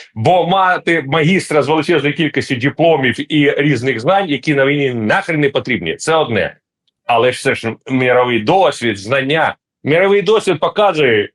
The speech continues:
що навіть під час Другої світової війни навчання лейтенантів проводили значно швидшими темпами. І на інших війнах також. А ми не визнаємо власних помилок і далі намагаємося, блін,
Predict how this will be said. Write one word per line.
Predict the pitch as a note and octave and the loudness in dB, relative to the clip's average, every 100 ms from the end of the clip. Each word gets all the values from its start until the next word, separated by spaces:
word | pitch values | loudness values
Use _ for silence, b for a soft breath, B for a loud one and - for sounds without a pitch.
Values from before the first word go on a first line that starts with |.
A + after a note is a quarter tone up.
| _ | _
що | - F3 | -4 0
навіть | E3+ F3+ F3 | 2 2 0
під | - F3 | -2 -2
час | - F3 - - _ - | 2 2 0 -10 _ -6
Другої | B2 G3+ E3+ | 2 2 2
світової | D#3 D#3 D#3+ D#3+ | 0 0 2 2
війни | D#3+ E3 G3 | 2 2 2
навчання | D#3+ C#3 D#3 E3+ E3 C#3+ | 2 0 0 2 2 2
лейтенантів | D3 D#3+ D#3+ D#3+ F#3 E3+ A#2+ E2+ - _ _ _ | 0 0 0 0 0 0 -2 -4 -8 _ _ _
проводили | C#3 C#3+ E3+ D3+ D3+ | 0 2 2 2 0
значно | C3+ D#3 D3+ | 0 -2 -4
швидшими | - E3 D3 C#3 B2+ | 0 -2 0 -2 0
темпами. | C#3+ G#2+ G2 E2+ D#2 | 0 0 -2 -4 -6
І | - D#3+ | -2 0
на | |
інших | D3+ D#3+ D3+ C3 | 2 0 -2 -2
війнах | D3+ C#3+ A#2 | 0 0 -2
також. | C#3 D3 A#2+ - - b b b | -4 0 0 0 -8 b b b
А | B2 | -2
ми | C#3 F3 | 2 2
не | E3+ | 2
визнаємо | E3 C#3 E3+ D#3+ D3+ | 0 2 0 2 2
власних | D#3 D3 D3+ | 2 0 -2
помилок | - C#3+ E3 F#3 D#3 | -2 0 0 0 -2
і | |
далі | A#2+ C#3+ D#3+ | 0 2 2
намагаємося, | D3 C#3 C3 C#3 D#3 C#3+ B2+ C3+ | 0 0 0 2 0 -2 -2 -2
блін, | A#2+ B2 G#2 | -2 -4 -6